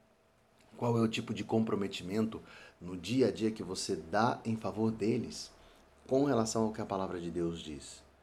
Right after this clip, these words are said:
Bora lá, você, vamos começar dos distantes, tá bom?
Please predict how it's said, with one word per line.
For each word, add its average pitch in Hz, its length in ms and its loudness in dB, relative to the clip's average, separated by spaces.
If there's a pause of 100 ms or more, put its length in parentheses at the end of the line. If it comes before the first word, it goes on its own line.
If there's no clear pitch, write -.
(320)
Bora 185 220 2
lá, 165 260 -2 (280)
você, 123 800 2 (1600)
vamos 110 300 -2
começar 104 320 0
dos 101 220 -6
distantes, - 760 -6
tá - 100 -12
bom? 120 320 2